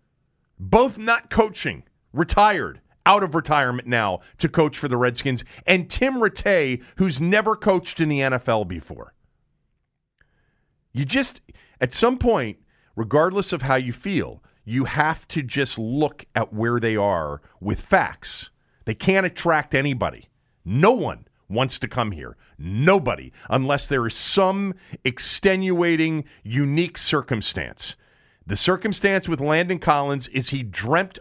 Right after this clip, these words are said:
of playing for the Redskins because of Sean Taylor. Unless you get drafted and don't have oth-, any other choice, it is not a place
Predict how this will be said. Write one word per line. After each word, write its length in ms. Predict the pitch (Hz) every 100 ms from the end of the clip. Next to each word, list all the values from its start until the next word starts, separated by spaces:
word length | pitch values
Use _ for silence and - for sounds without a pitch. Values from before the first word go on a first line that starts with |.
| -
of 200 | 131 -
playing 380 | 156 147 147 131
for 180 | 143
the 80 | 127
Redskins 720 | 120 117 95 - 71 - - - _ _ _ _ _
because 300 | 135 - 139
of 100 | 123
Sean 300 | - 127 110
Taylor. 420 | 101 92 69 60 - _ _ _ _ _ _ - -
Unless 460 | 127 135 196 -
you 100 | 226
get 200 | 196 240
drafted 580 | 180 226 240 233 151 131
and 160 | 127 110
don't 220 | 147 143
have 260 | 160 156 -
oth-, 200 | 147 147 147
any 240 | 160 196
other 220 | 190 214
choice, 640 | 185 233 202 143 - - - _ _ _ _ - -
it 180 | 151 160
is 300 | 131 107 98
not 500 | 104 120 135 143 - _
a 80 | 113
place 580 | - 131 120 110 -